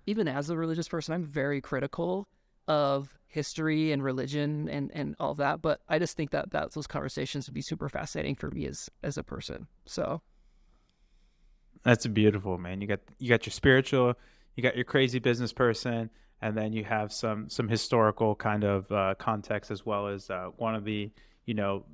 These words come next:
Speaker 2: leading politicians of his day, if not the leading politician. I mean, you're, you're the number one, you're starting a whole nation. It's kinda crazy. And coming
Speaker 1: Yeah.
Speaker 2: across the Potomac and, like, all that, like, to your point, there's, there's so much lore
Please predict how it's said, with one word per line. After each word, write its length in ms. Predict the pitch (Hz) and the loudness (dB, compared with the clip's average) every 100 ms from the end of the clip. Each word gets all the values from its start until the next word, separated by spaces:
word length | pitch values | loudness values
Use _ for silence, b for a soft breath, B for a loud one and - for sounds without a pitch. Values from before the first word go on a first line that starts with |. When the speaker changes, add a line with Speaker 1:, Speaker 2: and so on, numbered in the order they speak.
| - | -10
Speaker 2:
leading 440 | 139 123 127 120 110 | 0 4 6 6 4
politicians 640 | 117 110 - 110 113 107 | 4 4 0 -4 -2 -2
of 100 | 104 | -2
his 140 | 98 | -2
day, 340 | 107 104 104 101 | 0 0 2 0
if 180 | - | -2
not 280 | 107 98 107 | -4 -4 -2
the 220 | 117 110 | -4 -2
leading 300 | 107 107 101 | 0 0 0
politician. 560 | 98 101 101 107 101 98 | 0 0 0 -2 -4 -6
I 40 | |
mean, 200 | 101 104 | -8 -8
you're, 160 | 113 117 _ - | -8 -12 _ -6
you're 100 | 110 | 0
the 60 | |
number 220 | 110 110 110 | 2 4 4
one, 240 | 110 110 | 2 2
you're 120 | 104 | -2
starting 340 | - 110 110 107 | -2 0 2 0
a 60 | |
whole 160 | 104 107 | 2 2
nation. 380 | 104 107 - 101 | 4 2 0 -8
It's 140 | - | -6
kinda 220 | 110 98 | -4 -4
crazy. 460 | - 107 104 104 101 | 0 0 0 -2 -6
And 100 | 92 b b b - | -10 b b b 4
coming 240 | 135 113 | 6 6
Speaker 1:
Yeah. 100 | 175 | 6
Speaker 2:
across 180 | 117 104 | 6 6
the 80 | 113 | 0
Potomac 640 | - - 123 117 113 110 | -2 0 0 0 -2 -4
and, 80 | 107 | -6
like, 140 | 104 | -4
all 140 | 113 113 | -2 0
that, 160 | 113 | 0
like, 220 | 117 104 - | -2 -4 -2
to 100 | 120 | -2
your 100 | 110 | -2
point, 280 | 127 113 | -4 -4
there's, 220 | 110 107 - b b | -2 -4 -6 b b
there's 120 | 123 | 4
so 100 | 156 | 6
much 220 | 143 - | 6 4
lore 520 | 110 113 120 117 110 | 2 4 6 4 0